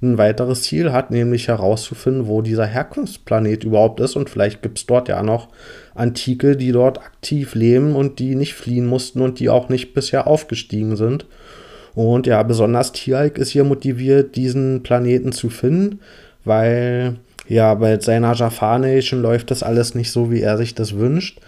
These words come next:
sondern die sind in Streitereien und gerade die Regierungsbildung, die läuft überhaupt nicht so, wie er das will, weil da ja eine Person immer mehr an Macht gewinnt, die er gar nicht mag, weil die nämlich so einen militärischen Kurs einschlagen will.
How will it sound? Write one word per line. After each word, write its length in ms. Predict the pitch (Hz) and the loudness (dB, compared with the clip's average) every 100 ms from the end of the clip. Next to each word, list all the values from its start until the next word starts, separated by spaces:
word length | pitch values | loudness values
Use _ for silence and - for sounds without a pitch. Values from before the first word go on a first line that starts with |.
| - _ | -20 _
sondern 640 | - 117 120 117 117 120 | 0 2 2 2 2 0
die 120 | 117 117 | -2 -2
sind 220 | 120 123 | -2 -2
in 120 | 117 | -4
Streitereien 880 | - - 110 110 107 95 113 135 143 | -4 0 2 2 -2 0 2 2 2
und 160 | 127 | -2
gerade 320 | 123 104 120 127 | 0 2 2 0
die 180 | 127 | 0
Regierungsbildung, 960 | 123 127 117 147 151 - - 131 127 131 | 0 0 0 0 0 -2 2 4 4 2
die 80 | 123 | 2
läuft 300 | 117 120 117 | 4 2 2
überhaupt 400 | 120 110 120 - | 0 2 0 -2
nicht 140 | 143 | -4
so, 200 | - 131 | 0 0
wie 80 | 131 | 2
er 160 | 120 123 | 2 0
das 220 | 127 - | -2 0
will, 220 | 120 123 | 0 0
weil 200 | 104 113 | 0 2
da 400 | 117 117 117 117 - - - | 2 0 -2 -6 -14 -8 0
ja 120 | 120 | 2
eine 120 | 123 | 2
Person 640 | 123 120 110 113 123 131 | 0 0 2 4 4 4
immer 240 | 117 120 123 | 2 2 2
mehr 340 | 123 120 117 | 2 2 2
an 200 | 110 120 | 0 0
Macht 300 | 113 110 - | 0 -2 -2
gewinnt, 480 | 135 120 127 131 127 | 0 2 2 0 -2
die 140 | 120 | 0
er 140 | 120 113 | 2 2
gar 220 | 101 104 | 0 0
nicht 220 | 147 - | -4 -4
mag, 320 | 131 127 135 | -2 -2 0
weil 120 | 120 120 | 0 0
die 140 | 117 | 0
nämlich 400 | 127 127 135 135 | 0 0 0 -4
so 140 | - | -4
einen 240 | 139 139 143 | -4 -2 -2
militärischen 720 | 139 151 - 156 151 - 131 | -2 -2 0 2 2 -2 -6
Kurs 340 | - 113 113 | 0 0 2
einschlagen 640 | - 110 117 - 117 123 117 | 0 -2 -2 -2 0 0 0
will. 240 | 127 143 | 0 -2